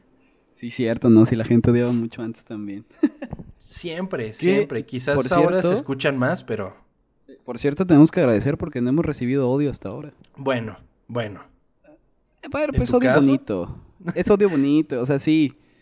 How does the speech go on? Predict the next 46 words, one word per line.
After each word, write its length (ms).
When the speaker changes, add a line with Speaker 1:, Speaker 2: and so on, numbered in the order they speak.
Speaker 1:
De 140
que 80
eres 140
un 100
pendejo, 340
pero 160
lo 100
haces. 180
Eso 180
sí 100
es 60
cierto, 400
güey. 260
No 120
Speaker 2:
Eres 80
Speaker 1:
vas 100
Speaker 2:
un 80
Speaker 1:
aquí 100
a 40
Speaker 2:
pendejo 260
Speaker 1:
negar. 140
Speaker 2:
porque 100
no 100
viste 240
Friends. 480
Speaker 1:
<laughs> 380
Ah, 120
bueno. 280
Eh, 80
bueno, 180
sí 100
es 60
cierto, 260
olvídenlo. 380
Sí 100
me 60
han 80
atacado, 380
pero 220
no 160
importa. 480
Speaker 2:
<laughs> 520
Pero 240
sí, 220
no, 180
nada, 760